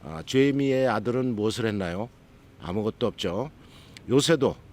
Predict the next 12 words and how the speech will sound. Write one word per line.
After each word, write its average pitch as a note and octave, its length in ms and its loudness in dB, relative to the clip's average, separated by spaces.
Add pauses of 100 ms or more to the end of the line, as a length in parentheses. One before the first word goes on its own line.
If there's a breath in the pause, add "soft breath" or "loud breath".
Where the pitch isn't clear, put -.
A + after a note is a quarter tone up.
(160)
자주 B2+ 400 0
그 A2+ 320 0
이십 C3 500 -2
대, C#3+ 120 4
삼십 - 500 -6
대 C3 140 4
자녀를 B2 640 0 (440 loud breath)
둔 B2 400 2 (220)
부모들에게 A2+ 1120 2
상담 B2+ 720 0
연락이 A2 380 0
오는데, A2+ 520 0